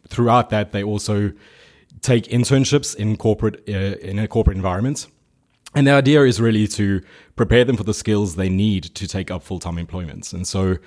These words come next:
my role is really about finding those companies that have said, you know, "We have a drastic lack of skills. We're struggling to recruit for these roles because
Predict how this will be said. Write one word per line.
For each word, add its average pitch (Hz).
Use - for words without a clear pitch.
my 107
role 113
is 95
really 98
about 85
finding 87
those 95
companies 90
that 90
have 87
said, 87
you 95
know, 92
"We 98
have 104
a 104
drastic 92
lack 98
of 87
skills. 85
We're 92
struggling 107
to 95
recruit 92
for 104
these 87
roles 90
because 87